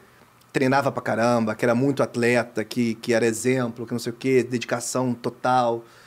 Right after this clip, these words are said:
E mais líder também,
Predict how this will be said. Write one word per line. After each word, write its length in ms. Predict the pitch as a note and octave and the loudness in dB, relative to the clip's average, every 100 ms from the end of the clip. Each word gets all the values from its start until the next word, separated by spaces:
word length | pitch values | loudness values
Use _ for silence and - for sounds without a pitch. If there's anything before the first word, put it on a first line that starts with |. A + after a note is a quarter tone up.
| - - - - - - _ - | -20 -20 -20 -20 -20 -20 _ -10
E 1160 | - C3 C#3 C#3+ C#3+ C#3+ C#3 C#3 C3+ C3 B2 B2 - - - | -2 0 2 2 4 6 6 4 4 4 2 0 -8 -14 -4
mais 300 | B2+ B2+ B2+ | 2 2 2
líder 560 | B2+ B2+ D3 B2 C3 B2+ - - _ _ - - - - _ _ | 0 2 2 2 -2 -2 -10 -20 _ _ -20 -16 -14 -14 _ _
também, 500 | - G#2+ A2 A#2+ B2 | -8 -2 0 0 -2